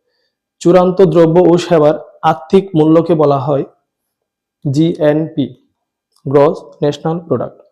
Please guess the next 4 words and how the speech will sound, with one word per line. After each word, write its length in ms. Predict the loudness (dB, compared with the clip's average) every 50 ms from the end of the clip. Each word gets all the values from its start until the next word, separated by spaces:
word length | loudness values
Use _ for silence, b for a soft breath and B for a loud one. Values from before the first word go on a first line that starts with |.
| _ b b b b b b b _ _ _ _ _ _ _ _ _ _ _ _ _ _ _ _ _ _ _ _ _ _ _ _ _ _ _
এক্ষেত্রে 440 | -2 2 2 2 2 2 2 2 2 2 0 -4 -12 -20 _ _ _ _ _ _ _ _ _ _ _ _ _ _ _ _ _ -20 -20 _ _ _ _ _
যারা 240 | 0 2 6 6 6 4 4 -2 -10 -20 -20 _ _ _ _ _ _ _ _ _ _ _ _ 0
দেশি 300 | 2 2 2 4 2 2
নাগরিক, 640 | 2 2 2 2 2 2 2 2 0 -2 -6 -14